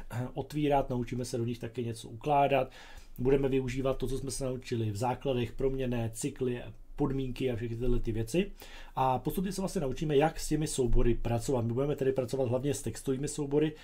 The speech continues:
aby jsme se to pořádně naučili.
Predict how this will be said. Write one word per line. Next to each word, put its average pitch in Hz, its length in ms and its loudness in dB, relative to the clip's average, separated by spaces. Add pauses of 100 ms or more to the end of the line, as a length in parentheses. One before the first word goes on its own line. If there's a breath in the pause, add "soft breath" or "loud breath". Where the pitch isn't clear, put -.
(160 loud breath)
aby 131 120 0
jsme 131 160 -2
se 131 80 0
to 131 100 2
pořádně 117 680 2 (1000)
naučili. 131 520 0